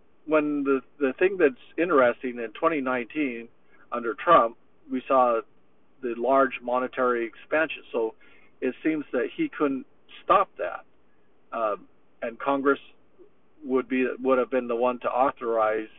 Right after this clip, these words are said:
the Fed to increase the money supply. So Congress was the one to blame for our huge money supply increase, which fed this, uh,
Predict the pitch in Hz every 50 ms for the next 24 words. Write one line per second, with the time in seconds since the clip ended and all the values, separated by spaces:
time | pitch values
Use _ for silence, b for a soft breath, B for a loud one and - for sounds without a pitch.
0 | - - - - - - - - - - 113 107 - - 127 117 113 110 107 -
1 | - - 120 117 110 107 107 104 104 98 - - 117 113 113 - - 131 123 120
2 | - - 127 110 120 147 160 151 131 - - - 107 - 110 104 101 101 107 107
3 | - b b b b b b b - 135 127 120 120 117 107 - - - _ -
4 | - 139 151 160 165 147 143 120 120 - - - 127 120 117 113 113 110 - -
5 | - - _ - - - - 120 113 113 113 113 110 123 110 101 110 113 110 113
6 | 110 110 110 107 - - - 113 107 104 104 104 98 - - 110 110 110 110 120
7 | 123 123 117 - - 120 117 117 113 110 110 - 113 - - 117 113 107 107 107
8 | - - - 175 170 160 147 147 - - - - b b b b b b - 127
9 | 127 - - - - 135 131 127 123 123 - - - 113 113 110 104 - - -
10 | - - - - 110 107 104 101 98 90 -